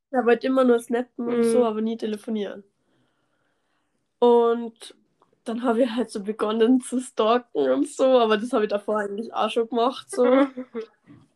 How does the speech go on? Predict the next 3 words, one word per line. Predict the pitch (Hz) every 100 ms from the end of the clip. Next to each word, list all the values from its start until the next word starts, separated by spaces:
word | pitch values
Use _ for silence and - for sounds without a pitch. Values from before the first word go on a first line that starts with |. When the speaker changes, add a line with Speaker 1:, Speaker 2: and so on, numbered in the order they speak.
| _ _ _ _ _ _ _ _ _ _ _ _ _ _ _ _ -
Speaker 2:
Ja. | 240 226 220
Speaker 1:
Und, | 233 226 220 220 214 214 _ - -
ähm, | 214 214 196 202 196 196 202